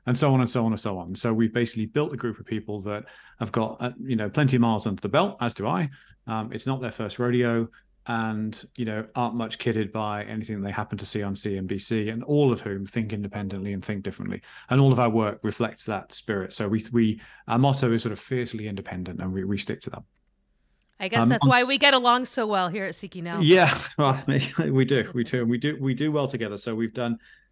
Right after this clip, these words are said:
Speaker 1: fantastically well from Seeking Alpha. We started out on Seeking Alpha, and it's been a great run. We love working with you guys. You do a terrific job.
Speaker 2: Likewise.
Speaker 1: Um, yeah, and, um, we, we run, as you know, two services on the Seeking Alpha platform,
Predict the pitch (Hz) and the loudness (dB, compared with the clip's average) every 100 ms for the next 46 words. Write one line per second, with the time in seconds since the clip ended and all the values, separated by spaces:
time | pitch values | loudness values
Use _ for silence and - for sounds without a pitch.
0 | _ - 135 165 151 147 123 120 110 110 | _ -4 -2 -2 -4 -4 -2 -4 -4 -8
1 | - 117 110 107 107 - 110 107 - 131 | -4 -6 -4 -8 -8 -8 -6 -6 -2 0
2 | 131 131 117 110 113 113 110 104 98 113 | 0 0 -4 -4 -6 -8 -8 -6 -6 -6
3 | 107 107 104 101 107 101 98 - _ - | -6 -6 -6 -6 -4 -4 -4 -12 _ -6
4 | 107 113 - 113 110 123 120 110 104 104 | -2 -2 0 0 2 2 2 0 -2 -2
5 | 110 131 123 117 107 107 107 104 101 101 | 0 2 2 0 0 -4 -4 -6 -6 -8
6 | 107 107 107 101 - 117 117 117 - 101 | -8 -6 -6 -6 -4 -2 -2 -4 -4 -6
7 | 95 - 147 143 151 - _ 113 104 113 | -8 -12 -18 -20 -20 -20 _ -6 -4 0
8 | 131 104 - 110 107 107 101 113 110 107 | 0 0 -4 -6 -4 -4 -2 0 0 -2
9 | 113 117 117 117 120 117 120 117 110 107 | -2 0 2 2 2 2 2 -2 -4 -4
10 | 117 113 107 - 147 135 117 104 - 104 | -4 -4 -4 -2 -2 -2 -4 -6 -10 -12
11 | 107 104 98 104 101 104 98 95 101 - | -10 -8 -6 -8 -6 -6 -8 -8 -10 -8
12 | - | -8